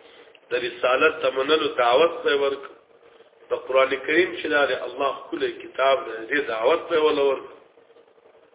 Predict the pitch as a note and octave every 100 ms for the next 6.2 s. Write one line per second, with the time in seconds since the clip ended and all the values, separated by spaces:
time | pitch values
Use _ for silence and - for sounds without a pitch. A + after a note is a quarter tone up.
0 | _ _ - A#2 C3 D#3 F#3 E3 D#3+ D#3+
1 | F3 D#3 - C3+ - C#3 D#3+ E3+ C3 C3
2 | D3 C#3 - - - - - - E3 D3
3 | A#2+ - - - _ _ - - - -
4 | B2+ D#3+ F3 D3 E3+ E3 D#3 D#3 D3 C3+
5 | - E3+ E3 C#3 - - - _ _ -
6 | C3+ E3